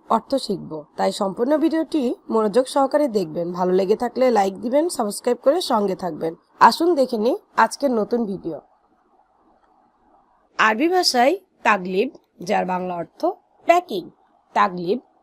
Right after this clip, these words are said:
তাগলিব এর বাংলা অর্থ প্যাকিং। বাসমা এর অর্থ ফিঙ্গারপ্রিন্ট। বাসমা এর বাংলা অর্থ ফিঙ্গারপ্রিন্ট।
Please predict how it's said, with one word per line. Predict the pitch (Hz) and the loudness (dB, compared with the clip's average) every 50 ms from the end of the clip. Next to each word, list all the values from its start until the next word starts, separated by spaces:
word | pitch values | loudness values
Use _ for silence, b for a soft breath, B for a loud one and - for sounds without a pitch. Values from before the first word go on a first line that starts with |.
| _ _ _ _ _ _ _ - | _ _ _ _ _ _ _ 2
তাগলিব | 294 285 254 233 220 202 202 233 277 - _ _ _ _ _ _ | 4 4 4 4 2 0 0 0 0 -4 _ _ _ _ _ _
এর | - 208 220 226 | 0 2 4 4
বাংলা | 220 202 196 185 185 180 | 4 4 4 2 0 0
অর্থ | 180 185 - _ - 294 359 403 - _ _ _ - | -2 -2 -4 _ 0 0 0 0 -2 _ _ _ 2
প্যাকিং। | 320 320 311 320 - 202 - - - _ _ _ _ _ _ _ _ _ - | 2 2 2 2 -6 -12 -12 -14 -16 _ _ _ _ _ _ _ _ _ -14
বাসমা | 185 190 185 233 294 349 - - 269 214 190 214 294 403 _ _ _ _ - | -10 -4 0 0 0 0 -2 -6 -6 -4 -4 -4 -4 -6 _ _ _ _ -6
এর | - 214 202 | -4 -2 -2
অর্থ | 185 175 - _ - 247 285 - - _ - - | -2 -2 -4 _ -4 -4 -4 -4 -4 _ -14 -8
ফিঙ্গারপ্রিন্ট। | - 370 440 415 370 370 320 247 - - 202 180 - - - _ _ _ _ _ _ _ _ _ _ _ - | -4 -2 -2 2 2 2 2 2 0 -2 -2 -2 -4 -6 -12 _ _ _ _ _ _ _ _ _ _ _ -12
বাসমা | - 196 196 180 - - - 185 185 196 220 277 359 - _ _ _ _ _ _ - | -6 -4 -2 -2 -4 -4 -8 -6 -4 -2 -2 -4 -4 -8 _ _ _ _ _ _ -8
এর | 190 202 190 | -6 -4 0
বাংলা | 220 254 269 294 311 330 | 0 2 2 2 2 2
অর্থ | 339 339 339 _ - 262 294 392 - _ - | 2 0 -2 _ -2 0 0 -2 -2 _ -12
ফিঙ্গারপ্রিন্ট। | - - 370 427 381 339 330 302 269 214 - 214 185 180 160 160 160 | -4 -2 0 2 2 4 4 4 2 0 -2 -4 -4 -4 -4 -6 -10